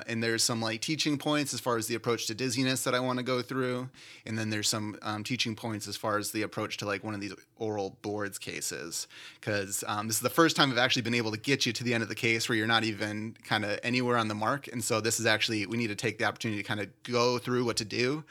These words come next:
when this happens, 'cause it will happen. And you need to know what to do when that, when you feel that sensation around ten minutes and you're like, "Oh God, I'm not anywhere close." Okay?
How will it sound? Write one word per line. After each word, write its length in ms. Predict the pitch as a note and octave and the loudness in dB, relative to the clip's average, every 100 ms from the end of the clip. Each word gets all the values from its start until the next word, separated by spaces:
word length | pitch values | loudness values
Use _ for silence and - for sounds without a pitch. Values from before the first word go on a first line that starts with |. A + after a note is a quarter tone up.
| - - - | -18 -14 -4
when 100 | A#2 | -2
this 120 | G#2+ | 2
happens, 360 | B2 A2+ C#3 B2 | 4 4 2 0
'cause 140 | G#2 | -2
it 80 | G2 | -2
will 200 | G#2+ A2 | 0 0
happen. 440 | C3 C3+ C3+ D3 | 2 2 2 0
And 100 | C#3 | 2
you 60 | A2 | 0
need 140 | G#2+ | -2
to 80 | G#2 | -2
know 120 | G#2 G#2+ | -4 -4
what 120 | G2+ | -4
to 80 | G2+ | -4
do 160 | G#2+ | -4
when 100 | G#2 | -4
that, 140 | F#2+ - | -6 -8
when 160 | A2 G#2 | -6 -6
you 120 | G#2 | -6
feel 280 | - A#2+ A2 | -4 -2 2
that 240 | G2+ G2 A2+ | 2 0 0
sensation 400 | G#2 G2+ G2 G#2 | -2 -2 -2 -2
around 220 | G#2 G2+ | -4 -2
ten 180 | C3 A2 | -2 -2
minutes 300 | G#2+ E2+ - | -4 -6 -6
and 40 | |
you're 80 | G#2+ | -4
like, 180 | G2 - | -4 -2
"Oh 100 | A2+ | -2
God, 220 | G#2 G2+ | 2 0
I'm 80 | - | 2
not 160 | A2 F#2+ | -2 -2
anywhere 280 | C2+ E2 | -6 -10
close." 380 | E2 - - - - - | -6 -6 -6 -8 -8 0
Okay? 300 | A2 A#2 D#3 | 0 0 -4